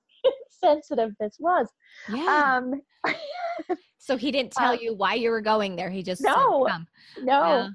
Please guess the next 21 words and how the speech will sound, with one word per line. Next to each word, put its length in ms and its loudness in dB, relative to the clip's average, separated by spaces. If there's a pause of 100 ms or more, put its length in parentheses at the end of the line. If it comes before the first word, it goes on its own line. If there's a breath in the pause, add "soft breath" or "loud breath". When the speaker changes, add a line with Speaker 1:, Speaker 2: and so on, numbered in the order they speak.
Speaker 1:
like, 200 -2 (240)
last 300 0
words, 280 0
"That's 160 -8
a 60 0
lot 240 2
of 100 0
fluid," 460 0 (120)
and, 520 0
Speaker 2:
Oh. 60 -4
Speaker 1:
uh, 300 -4 (360)
walked 220 -10
me 80 -8
down 180 -6
this 120 -6
hall. 140 4
So, 380 2
uh, 160 2
the 140 0
next 840 -6
day, 560 -4